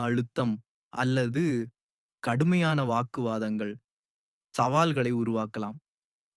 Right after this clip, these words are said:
எனவே, அமைதியாகவும் கவனத்துடனும் உங்கள்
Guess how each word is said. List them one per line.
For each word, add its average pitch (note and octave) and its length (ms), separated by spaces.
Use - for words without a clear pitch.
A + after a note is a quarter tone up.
எனவே, C#3 280
அமைதியாகவும் D3 920
கவனத்துடனும் A#2 760
உங்கள் B2 280